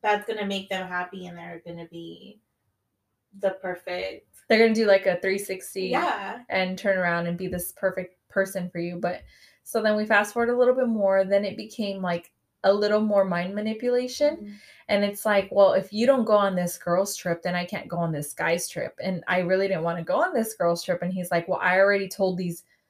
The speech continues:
Speaker 2: guys' girlfriends that you're going with them." And
Speaker 1: You're
Speaker 2: I'm
Speaker 1: like,
Speaker 2: like,
Speaker 1: "Okay."
Speaker 2: "Oh, okay." So then I would go, and the whole time it was all gravy until I got home. It was like, "What the fuck did you do out there?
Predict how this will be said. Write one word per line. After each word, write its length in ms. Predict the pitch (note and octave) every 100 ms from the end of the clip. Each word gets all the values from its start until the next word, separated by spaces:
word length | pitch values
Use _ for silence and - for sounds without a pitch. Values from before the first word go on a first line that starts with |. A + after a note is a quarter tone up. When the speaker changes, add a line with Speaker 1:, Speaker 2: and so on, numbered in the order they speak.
| _ _ _ _ -
Speaker 2:
guys' 340 | F#3+ F#3+ F#3+
girlfriends 480 | - G3 G#3 F3+ E3+
that 120 | D#3
you're 120 | F3 E3+
going 240 | F3+ G#3+
with 160 | G3 -
them." 340 | - - - _ _ _ _ _ -
And 120 | G3+
Speaker 1:
You're 60 | G3
Speaker 2:
I'm 40 |
Speaker 1:
like, 80 | G3+
Speaker 2:
like, 240 | G3 F#3 F3
Speaker 1:
"Okay." 200 | E3 E3+
Speaker 2:
"Oh, 240 | G3 F#3+ F#3+
okay." 440 | C#4 G3 F3+ - - - - -
So 220 | - A#3
then 360 | A3 G#3+ G#3 - -
I 160 | F3 F3+
would 200 | F3+ F3
go, 580 | G#3+ B3 G#3 F#3+ - - -
and 220 | G3+ G3
the 160 | F#3+ F#3
whole 300 | G3 G#3 A3+
time 680 | A#3 C4+ C#4 A#3+ G#3+ G#3+ A3 _ _ _
it 80 | G3
was 200 | F#3+ G3+
all 340 | G#3 G#3 G3+ F#3+
gravy 720 | - G3+ A3+ F#3 F3 F3 -
until 260 | F#3 - F#3
I 80 | F3+
got 200 | E3 F3+
home. 260 | G#3+ G#3
It 80 | F#3
was 140 | F3+ F3+
like, 220 | F3+ F3+
"What 140 | F#3
the 80 | F#3
fuck 200 | - F#3
did 140 | F#3 F3
you 80 | E3+
do 120 | E3+
out 140 | E3 -
there? 220 | -